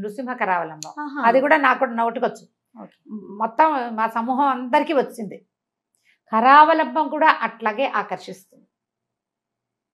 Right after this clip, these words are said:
Speaker 1: ఇంత భక్తి ఉన్నా కూడా నేను కొంచెం ప్రాక్టికల్‌గా ఉండటమే నా యొక్క భగవంతుడు ఇచ్చిన వరం అన్నమాట నాకు.
Speaker 2: ఇన్ని చెప్తున్నారు, ఇన్ని స్తోత్రాలు చెప్తారు, ఇంత పూజా విధానం ఉంది కదా రమ్మగారు.
Speaker 1: <laughs>
Speaker 2: కానీ మీరు మాట్లాడేది ప్రాక్టికల్‌గా ఎలా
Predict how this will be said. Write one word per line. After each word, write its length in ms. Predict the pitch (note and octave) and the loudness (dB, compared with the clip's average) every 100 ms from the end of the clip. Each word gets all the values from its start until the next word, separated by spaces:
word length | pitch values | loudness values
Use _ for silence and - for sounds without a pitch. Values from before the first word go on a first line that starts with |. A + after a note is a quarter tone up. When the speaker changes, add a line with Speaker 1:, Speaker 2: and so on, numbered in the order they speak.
| _ _ _ _ _ - | _ _ _ _ _ -10
Speaker 1:
ఇంత 400 | A3 B3+ C4 C#4 | -6 -6 -2 -2
భక్తి 420 | A3 G#3 - D#4 D4 A#3 | 0 -4 -6 -6 -4 -6
ఉన్నా 200 | A#3 C#4 C4+ | -2 0 2
కూడా 180 | B3 D4+ G4+ - _ _ C4 | 4 4 2 -10 _ _ -6
నేను 140 | D#4+ D#4 | -4 -4
కొంచెం 200 | D4 C#4+ A#3+ | -4 -4 -2
ప్రాక్టికల్‌గా 580 | G3+ G3+ A3+ C4+ C4+ C4+ B3 | -2 -4 -2 -2 2 0 -2
ఉండటమే 380 | A#3 C4 D4 F4+ D4 | -4 -4 -2 -2 2
నా 60 | C4 | 2
యొక్క 140 | B3 | 2
భగవంతుడు 480 | B3 A3+ A#3 B3+ A3 | 2 2 2 -2 -6
ఇచ్చిన 220 | A3+ B3 G#3 | -8 -8 -2
వరం 200 | F#3+ A3 G#3 | 0 0 -2
అన్నమాట 280 | F#3+ E3+ - D3+ | -8 -10 -12 -18
నాకు. 140 | - _ _ _ | -20 _ _ _
Speaker 2:
ఇన్ని 460 | C#4 C#4+ D#4+ F4 D#4+ | -6 -4 -2 -4 -2
చెప్తున్నారు, 460 | B3 B3 - D#4+ C4 A#3+ | -2 -4 -4 -2 -2 -2
ఇన్ని 140 | B3 | -6
స్తోత్రాలు 560 | - A3+ G#3+ C#4+ D#4 C#4+ | -6 -8 -6 0 0 0
చెప్తారు, 380 | B3 - G#3+ G#3 G#3+ | -6 -2 -2 0 -4
ఇంత 180 | A3+ B3+ B3 | -8 -6 -6
పూజా 300 | B3+ C4+ D4 D4+ | -4 -4 0 -2
విధానం 360 | C4+ A#3+ A#3 G#3 | 0 -2 -4 -6
ఉంది 120 | F3+ F3+ | -8 -10
కదా 100 | F3 | -8
రమ్మగారు. 280 | E3+ E3+ G#3+ - | -10 -10 -14 -12
Speaker 1:
<laughs> 320 | G#3+ B3+ A#3 F4 | -12 -12 -2 4
Speaker 2:
కానీ 220 | F4+ F#4 D#4+ | 4 4 0
మీరు 160 | D4+ D#4 B3 A#3+ | 0 0 -2 -2
మాట్లాడేది 500 | D#4 F4+ D#4 B3 G#3+ - | -2 0 0 0 -2 -2
ప్రాక్టికల్‌గా 540 | C4 C4 E4+ E4+ D4+ A#3+ | -2 -2 -6 -2 0 0
ఎలా 120 | B3+ | 0